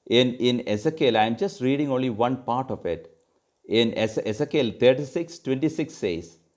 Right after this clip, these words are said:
"I'll give you a new heart and a new spirit I will put within you. I will take out your stony heart out of your flesh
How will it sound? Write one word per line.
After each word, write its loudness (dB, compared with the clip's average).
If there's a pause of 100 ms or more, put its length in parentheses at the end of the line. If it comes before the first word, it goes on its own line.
(260)
"I'll -2
give 0
you 6
a 6
new 0
heart -4 (1000)
and 2
a 6
new 2
spirit -2 (140)
I 6
will 2
put -2
within -2
you. -6 (840)
I 8
will 4
take -4
out 0
your 2
stony -2
heart -2 (100)
out 0
of -4
your -6
flesh -8